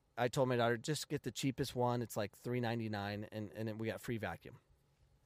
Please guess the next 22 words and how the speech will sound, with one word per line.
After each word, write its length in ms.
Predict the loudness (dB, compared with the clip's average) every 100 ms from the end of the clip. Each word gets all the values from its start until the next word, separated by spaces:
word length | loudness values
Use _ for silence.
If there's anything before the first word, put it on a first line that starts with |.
| -16 2
I'm 180 | 6 10
going 180 | 10 8
through 120 | 6
the 100 | 2
oil 220 | 4 4
change. 300 | 4 0 0
I'm 160 | 2 4
doing 140 | 4
the 100 | 2 2
oil 200 | 6 6
change, 380 | 4 0 0 -2 0
uh, 220 | 2 2 0 _ _ _ -20 -20 _ _ -6
uh, 240 | -2 -2 -4 _ _ _ _ _ _ _ _ _
process, 600 | 8 10 10 10 8 8
and 120 | 2
like, 140 | 0 4
"Oh, 160 | 8 10
you 120 | 8
need, 240 | 6 4
you 140 | 2 4
need 220 | 4 6
a, 280 | 6 4